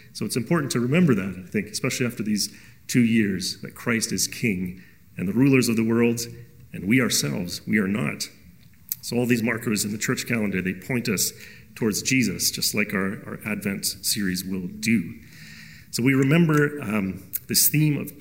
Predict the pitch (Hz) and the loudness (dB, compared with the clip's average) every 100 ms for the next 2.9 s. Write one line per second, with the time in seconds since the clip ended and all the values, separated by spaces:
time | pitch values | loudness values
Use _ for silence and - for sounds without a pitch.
0 | - - 131 127 156 180 185 247 - - | -18 -16 -14 -2 4 4 4 0 -2 -18
1 | - - - 101 95 101 - 139 139 143 | -20 -20 -14 -8 -4 -2 -2 -2 2 2
2 | 107 - 175 - 151 151 170 - - | 2 -2 -2 -2 0 2 0 -2 -10